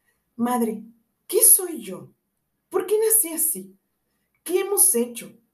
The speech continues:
¿Qué hemos hecho además de ser pobres?". Su madre no contestó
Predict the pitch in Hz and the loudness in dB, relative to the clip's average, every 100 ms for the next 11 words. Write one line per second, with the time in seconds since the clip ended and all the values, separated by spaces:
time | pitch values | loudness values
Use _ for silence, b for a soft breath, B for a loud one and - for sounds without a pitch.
0 | _ - 339 359 381 370 - 339 349 330 | _ -8 -4 -4 0 0 0 -4 -4 -4
1 | 233 226 226 233 220 202 196 185 180 151 | -2 -2 -2 -2 -2 -2 -4 -6 -6 -10
2 | - - _ _ - - 190 165 175 175 | -12 -14 _ _ -14 -10 -10 -10 -10 -12
3 | 175 165 160 - - - | -14 -16 -14 -14 -14 -20